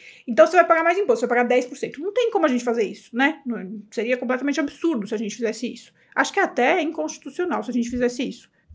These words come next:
Então, a graça, entre aspas, do imposto é que ele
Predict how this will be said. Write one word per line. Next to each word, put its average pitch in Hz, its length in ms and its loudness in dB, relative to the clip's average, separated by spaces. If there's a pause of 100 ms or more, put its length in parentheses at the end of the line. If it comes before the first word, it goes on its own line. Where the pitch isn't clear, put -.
Então, 349 540 6 (800)
a 330 100 10
graça, 240 440 4
entre 254 180 0
aspas, 254 280 0
do 302 100 0
imposto 320 500 2
é 330 80 -2
que 320 100 -2
ele 359 300 0